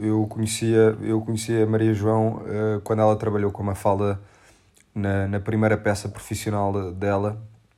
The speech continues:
eh, num, num espetáculo chamado O Apartamento, no Teatro da Trindade. Ahm, e eu vi esse espetáculo, pá, eu arrisco-me a dizer,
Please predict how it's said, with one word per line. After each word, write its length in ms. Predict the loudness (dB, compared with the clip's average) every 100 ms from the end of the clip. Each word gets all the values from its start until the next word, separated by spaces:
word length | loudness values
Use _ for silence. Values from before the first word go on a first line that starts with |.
| _ _ _ _ -16 -4
eh, 600 | -2 0 0 0 -2 -2
num, 680 | -2 -2 0 -2 -2 -4 -8 -8
num 340 | -4 -2 -4
espetáculo 520 | -2 -2 0 -2 -2
chamado 360 | -4 0 2 2
O 60 |
Apartamento, 680 | 0 0 -2 0 0 -2 -8 -20 -20 _ -8
no 100 | -4
Teatro 360 | 0 0 0
da 100 | -2
Trindade. 500 | -2 -2 0 0 0 -4 -20 -20 _ _ _ -4
Ahm, 1080 | 2 4 4 4 2 2 2 2 0 0 -4 -14 _ -4
e 240 | -2 2
eu 420 | 4 4 2 -2 -8 _ -12
vi 380 | -8 -2 0 2
esse 180 | 2 0
espetáculo, 880 | -2 0 4 4 2 -6 -4 -4 -6 -12 -18 -20 -20 -18 -8
pá, 260 | -6 -4 -4
eu 220 | -2 -2
arrisco-me 340 | -2 -4 -2
a 40 | -2
dizer, 480 | 0 2 0 0